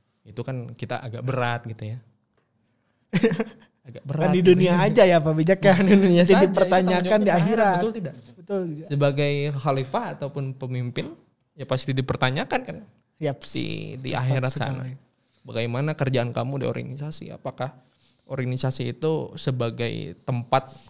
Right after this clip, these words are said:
Speaker 1: kamu untuk beramal, untuk berpahala?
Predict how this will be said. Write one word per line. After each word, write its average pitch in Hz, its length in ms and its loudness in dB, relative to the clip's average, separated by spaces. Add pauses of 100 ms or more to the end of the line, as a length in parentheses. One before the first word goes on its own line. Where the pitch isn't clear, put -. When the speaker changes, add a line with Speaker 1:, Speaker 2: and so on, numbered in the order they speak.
(120)
Speaker 1:
kamu 127 480 -2
untuk 120 160 -12 (380)
beramal, 110 580 -6 (320)
untuk 120 320 -18
berpahala? 120 720 -6